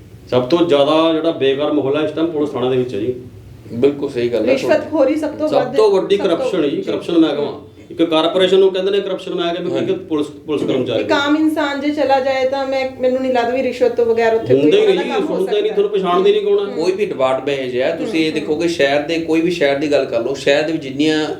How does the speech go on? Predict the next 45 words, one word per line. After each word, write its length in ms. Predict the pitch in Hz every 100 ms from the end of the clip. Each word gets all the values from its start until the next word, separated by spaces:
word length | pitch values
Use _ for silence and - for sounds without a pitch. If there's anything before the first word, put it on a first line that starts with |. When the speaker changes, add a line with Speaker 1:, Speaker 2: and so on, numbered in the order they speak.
| 135
Speaker 2:
ਬਿਲਡਿੰਗਾਂ 380 | 127 175 135 139
ਬਣੀਆਂ 320 | 127 127 127
ਨਜਾਇਜ਼ 400 | 123 107 110 104
ਬਣ 140 | 104 110
ਰਹੀਆਂ 260 | 117 120
ਨੇ, 200 | 113 117 - - - -
ਜੇ 240 | 131 156
ਕੁਝ 180 | 156 165
ਜਾਇਜ਼ 300 | 135 131 143
ਬਣ 220 | 147 147
ਰਿਹਾ 160 | 160 170
ਤਾਂ 120 | 180
ਉਹ 140 | 165
ਸੜਕ 240 | 160 147 139
'ਤੇ 140 | 151
ਕਬਜ਼ੇ 380 | 156 123 117 139
ਹੋ 140 | 123
ਰਹੇ 120 | 127 151
ਨੇ। 120 | - -
Speaker 3:
ਹੂੰ। 120 | - 202 - - -
Speaker 2:
ਤੁਸੀਂ 320 | 143 180 180
ਇੱਕ 240 | 147 - 175
ਨਾ 100 | -
ਘਰ 300 | 190 151 143
ਦੇ 100 | 151
ਬਾਹਰ, 380 | 139 147 - -
ਸ਼ਾਇਦ 240 | - 139
ਇੱਕ 100 | 147
ਨਾਲੀ 300 | 143 123 123
ਦੇ 100 | 139
ਬਾਹਰ 320 | 139 139 139
ਹੁੰਦਾ 280 | 147 123 131
ਕਿ 120 | 139
ਉਦੋਂ 200 | 160 147
ਬੰਦਾ 260 | 147 147 147
ਅੱਗੇ 140 | 143
ਜਾ 180 | 120 117
ਨਹੀਂ 120 | 123
ਸਕਦਾ। 420 | 127 117 104 107 -
Speaker 1:
ਹਾਂ। 160 | 113 127
Speaker 2:
Mostly 760 | - 165 196 202 226 180 - - - - 143
ਨਾਈਨਟੀ 640 | 165 190 190 208 208 202
ਏਟ 260 | 180 196 190
ਪਰਸੈਂਟ 360 | 185 165 160 151
ਲੋਕ 340 | 156 160